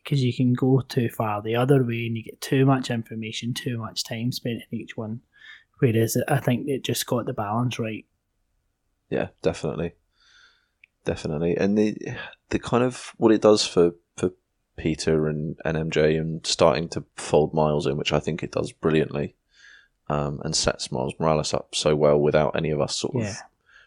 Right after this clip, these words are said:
Speaker 2: really knowing it was coming. But again, spoiler warning,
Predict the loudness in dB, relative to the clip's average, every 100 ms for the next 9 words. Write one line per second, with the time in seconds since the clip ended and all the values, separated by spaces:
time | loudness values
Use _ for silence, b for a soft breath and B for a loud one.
0 | -12 -2 0 2 0 0 0 -2 -6 -4
1 | -2 -2 -4 -6 -8 _ _ _ _ _
2 | _ _ 2 2 -2 0 2 4 2 0